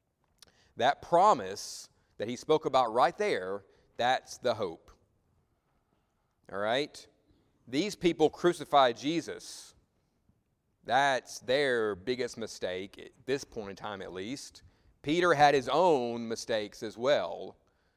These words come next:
but they all shared the possibility for redemption through Christ, and that promise right there that Peter wrote about, that would be the hope that he's gonna write about now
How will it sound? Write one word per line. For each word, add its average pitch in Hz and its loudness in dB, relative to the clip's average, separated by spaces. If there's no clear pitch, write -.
but 123 -2
they 117 -4
all 156 4
shared 113 -4
the 104 -12
possibility 139 0
for 120 2
redemption 120 -8
through 120 -2
Christ, 98 0
and 110 -6
that 127 -4
promise 165 4
right 131 0
there 170 0
that 156 -8
Peter 147 0
wrote 160 2
about, 107 -2
that 135 0
would 143 -2
be 113 -4
the 104 0
hope 110 -4
that 120 0
he's 135 -4
gonna 123 -4
write 127 4
about 123 2
now 104 -4